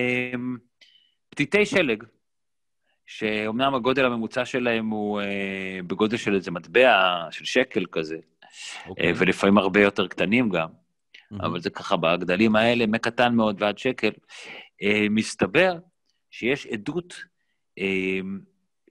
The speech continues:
Speaker 1: שבמונטנה שבארצות הברית, באלף שמונה מאות שמונים ושבע, מישהו
Speaker 2: מצחיק.
Speaker 1: טען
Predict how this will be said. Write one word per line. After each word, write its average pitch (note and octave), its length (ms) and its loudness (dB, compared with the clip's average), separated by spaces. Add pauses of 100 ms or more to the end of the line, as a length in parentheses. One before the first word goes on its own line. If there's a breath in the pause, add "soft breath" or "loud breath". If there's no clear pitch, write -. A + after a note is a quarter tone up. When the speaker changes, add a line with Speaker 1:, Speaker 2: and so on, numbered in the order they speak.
Speaker 1:
שבמונטנה F#2 1600 0
שבארצות G#2 420 -2
הברית, A#2 380 -2
באלף A2 280 -4
שמונה G#2 200 -4
מאות A#2 140 -4
שמונים G#2+ 300 -4
ושבע, G#2 420 -2 (420)
מישהו B2+ 300 0
Speaker 2:
מצחיק. A#2 200 0
Speaker 1:
טען C3 340 2